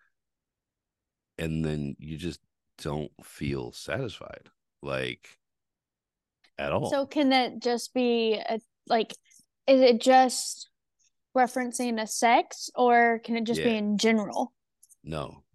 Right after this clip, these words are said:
Speaker 1: this is strictly sexually pleasured, like, not feeling satisfied sexually. So it's like
Speaker 2: Well, like, say, like, sex in gen-, like, intercourse, or could it be someone who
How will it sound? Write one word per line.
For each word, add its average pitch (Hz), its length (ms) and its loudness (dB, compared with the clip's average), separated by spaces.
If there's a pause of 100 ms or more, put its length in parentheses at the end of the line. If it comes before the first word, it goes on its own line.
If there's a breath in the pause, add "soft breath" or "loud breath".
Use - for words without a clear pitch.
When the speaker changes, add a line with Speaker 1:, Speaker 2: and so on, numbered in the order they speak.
(160)
Speaker 1:
this 76 240 -6
is 73 260 -8 (140)
strictly - 560 -8
sexually - 800 -10 (600)
pleasured, 50 520 -10
like, 62 180 -12
not 69 320 -8
feeling 82 320 -6
satisfied 71 720 -10
sexually. - 720 -14 (440 soft breath)
So 71 240 -8
it's 71 200 -10
like 71 260 -6 (100)
Speaker 2:
Well, 294 340 4
like, 233 340 -2 (140)
say, 240 460 -2
like, 214 260 -4 (320)
sex 233 380 -2
in 226 120 -4
gen-, 208 240 -8
like, 220 260 0 (180)
intercourse, 240 760 -4 (460)
or 233 440 6
could 226 220 0
it 226 160 -2
be 226 120 4
someone 214 540 -2
who 214 800 2